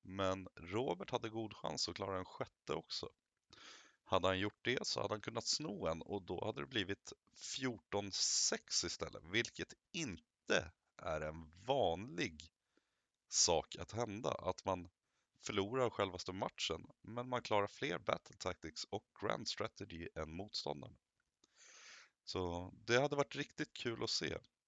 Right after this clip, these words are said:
Eh, därefter så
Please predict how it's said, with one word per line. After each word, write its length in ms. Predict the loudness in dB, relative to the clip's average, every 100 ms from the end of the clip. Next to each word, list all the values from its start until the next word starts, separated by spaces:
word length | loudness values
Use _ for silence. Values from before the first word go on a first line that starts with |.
| _ _ _ _ -20 -18 -18 -20 -20 -20 _ _ -20 _ _
Eh, 680 | -12 -12 -12 -14 -16 -18 -20 -20 _ _ _ _ _ _
därefter 640 | 10 10 8 4 2 2 -2 -16 -16
så 840 | -10 -2 0 2 4 4 2 0